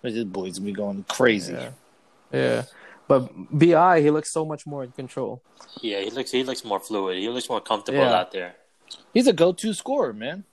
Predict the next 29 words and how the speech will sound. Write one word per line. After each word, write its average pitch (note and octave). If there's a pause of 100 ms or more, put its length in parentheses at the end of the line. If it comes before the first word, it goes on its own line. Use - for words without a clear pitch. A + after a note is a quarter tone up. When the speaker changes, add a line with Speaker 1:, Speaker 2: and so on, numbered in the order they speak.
(120)
Speaker 1:
You B3
just D3
give D#3+
him F3+
Speaker 2:
Yep. E3
Speaker 1:
the F3
ball, A3
he G3+
can G3+
get F3+
his E3
shot, F#3 (840)
you D3 (140)
Speaker 2:
Yep. C3+
Speaker 1:
know, - (520)
at, E3 (180)
at F#3+
any A3
point. G3 (1300)
Any G#3
point F#3
Speaker 2:
His C#3+
Speaker 1:
to B2
do D3+
it. E3
Speaker 2:
mid-range D3
is C3+
money C3+
already. A2+